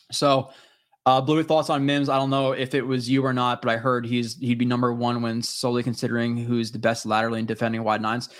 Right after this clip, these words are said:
Uh, so I, I did not watch Mims again because he's, like, he's almost in that second tier of guys where I believe it's Morgan, like, it's, like, Morgan. Again, I believe that's his name. Mims,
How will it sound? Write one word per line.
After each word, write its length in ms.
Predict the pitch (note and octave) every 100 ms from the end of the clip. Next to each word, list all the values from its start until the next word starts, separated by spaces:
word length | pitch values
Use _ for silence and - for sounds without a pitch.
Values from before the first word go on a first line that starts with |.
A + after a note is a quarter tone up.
| - - -
Uh, 260 | C#3 B2 A#2
so 160 | -
I, 160 | C#3+ D#3
I 100 | C#3
did 80 | C#3
not 180 | D#3+ C#3+
watch 300 | C3+ C3 C3
Mims 180 | C#3+ C3
again 240 | B2 A#2
because 220 | A2 B2
he's, 180 | - C#3
like, 220 | D#3 C#3+ - - -
he's 160 | D#3+ E3
almost 220 | G#3 G#3+
in 80 | F#3+
that 100 | C#3+
second 240 | D#3+ D#3+
tier 220 | D3 C#3+
of 80 | B2
guys 340 | B2+ B2+ C3
where 160 | B2 A#2+
I 60 | A#2+
believe 260 | B2+ B2+
it's 200 | B2 - -
Morgan, 560 | B2+ B2+ B2 B2+ B2+ A#2+
like, 120 | B2
it's, 100 | A#2+
like, 120 | A#2
Morgan. 640 | C3+ C#3+ C#3 C3+ C3+ B2 - -
Again, 180 | A2 G#2
I 60 | G2+
believe 240 | G#2+ G#2
that's 120 | G2+
his 120 | A2
name. 180 | A2+ A#2 - _ _
Mims, 840 | C3+ C3+ C3+ C3+ B2+ - - -